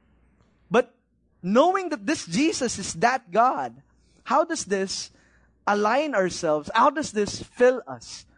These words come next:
really? Now, I'm gonna talk about, in, in a little, uh, very, very short time, the fullness of Jesus Christ. Because again, before I even talk about the fullness that we have in Christ,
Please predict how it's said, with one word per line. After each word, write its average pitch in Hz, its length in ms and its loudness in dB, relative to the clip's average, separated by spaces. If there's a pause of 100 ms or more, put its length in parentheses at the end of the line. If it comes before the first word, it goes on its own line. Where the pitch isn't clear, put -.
(160)
really? 143 360 -4 (1200)
Now, 220 240 2 (1000)
I'm 196 80 -2
gonna 285 120 4
talk 294 200 6
about, 240 300 6 (120)
in, 214 140 -4
in 220 180 -2
a 220 80 0
little, 240 480 -2
uh, 180 160 0
very, 247 300 2
very 202 260 -2
short 208 320 -2
time, 202 420 0
the 185 120 -6
fullness 233 640 0
of 170 160 -6
Jesus 180 340 -2
Christ. 143 280 -4
Because 202 200 -4
again, 233 360 0 (280)
before 240 260 4
I 285 80 10
even 269 320 -2
talk 269 220 4
about 180 360 4
the 185 100 0 (140)
fullness 302 360 0
that - 160 -4
we 190 140 -4
have 226 340 2 (160)
in 294 240 2
Christ, 131 640 -6